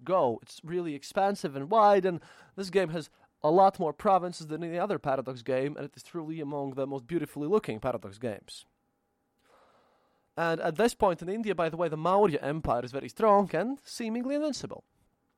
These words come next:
You can pick any state whatsoever and try to lead them to glory, vast riches,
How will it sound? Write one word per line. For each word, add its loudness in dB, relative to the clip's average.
You 4
can 0
pick 0
any 0
state -4
whatsoever 2
and -2
try 4
to -4
lead -6
them -4
to -6
glory, 0
vast 6
riches, -8